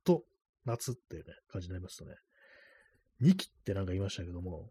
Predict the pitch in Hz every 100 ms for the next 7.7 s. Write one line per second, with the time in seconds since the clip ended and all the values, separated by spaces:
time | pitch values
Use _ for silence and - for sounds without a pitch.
0 | - 95 101 - 117 120 - 98 95 -
1 | 98 95 - 92 90 90 90 90 - _
2 | - - 156 175 156 - - - - 139
3 | 185 185 185 185 185 151 113 104 101 95
4 | 104 101 101 120 - 120 - - 87 90
5 | 92 87 92 92 90 95 - - - -
6 | - - - 110 107 107 123 95 - 92
7 | 92 131 104 110 147 95